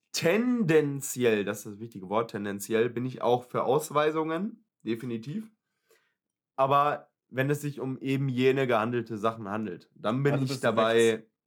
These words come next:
Speaker 1: Nein, ich bin nicht, <laughs> ja, nein,
Speaker 2: <laughs>
Speaker 1: ich bin rechts der Mitte. Also,
Speaker 2: Okay.
Speaker 1: wenn du es politisch sagen würdest, bist du ja
Speaker 2: Okay.
Speaker 1: nicht mittig, sondern rechts der Mitte dann,
Speaker 2: Okay.
Speaker 1: wenn du für Ausweisungen
Speaker 2: Also,
Speaker 1: bist.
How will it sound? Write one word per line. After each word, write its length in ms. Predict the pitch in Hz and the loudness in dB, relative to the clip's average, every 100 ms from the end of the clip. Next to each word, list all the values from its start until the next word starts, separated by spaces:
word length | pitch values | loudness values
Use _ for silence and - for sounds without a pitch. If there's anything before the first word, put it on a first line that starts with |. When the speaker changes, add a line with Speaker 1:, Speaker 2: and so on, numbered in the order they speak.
| _ _ _ _ _ - | _ _ _ _ _ -8
Speaker 1:
Nein, 220 | 104 92 | -8 -8
ich 100 | 98 | -10
bin 120 | 113 | -8
nicht, 200 | 107 - _ | -8 -10 _
<laughs> 60 | |
ja, 180 | 104 110 - 202 - - - - - | -6 -4 -2 -4 -6 -10 -18 -16 0
nein, 340 | 170 175 240 | 2 2 0
Speaker 2:
<laughs> 220 | 220 214 165 | 2 0 0
Speaker 1:
ich 120 | - | -2
bin 100 | 151 | 2
rechts 340 | 151 156 - | 4 2 0
der 120 | 165 | 0
Mitte. 400 | 156 160 135 98 | 2 2 0 0
Also, 280 | - 120 117 135 | 0 0 0 -4
Speaker 2:
Okay. 300 | - 143 127 | -6 -2 2
Speaker 1:
wenn 100 | 156 | 2
du 60 | |
es 80 | 156 | 0
politisch 440 | - 160 226 240 226 | 0 2 2 0 2
sagen 240 | 214 202 | 2 4
würdest, 260 | 196 196 156 | 2 2 0
bist 180 | 175 | 0
du 60 | 175 | 2
ja 60 | 165 | 2
Speaker 2:
Okay. 80 | |
Speaker 1:
nicht 140 | 147 135 | 2 0
mittig, 340 | 151 175 214 | -2 -2 -4
sondern 220 | 185 165 | -2 0
rechts 260 | 156 180 - | 0 -2 -4
der 100 | 95 | -10
Mitte 240 | - 98 | -10 -12
dann, 100 | 92 | -10
Speaker 2:
Okay. 220 | 113 98 - _ - | -8 -8 -12 _ -10
Speaker 1:
wenn 100 | 107 | -10
du 60 | |
für 160 | - 92 | -4 -4
Ausweisungen 420 | 87 90 82 90 | -4 -8 -10 -4
Speaker 2:
Also, 200 | 127 151 | 0 2
Speaker 1:
bist. 140 | 156 | 0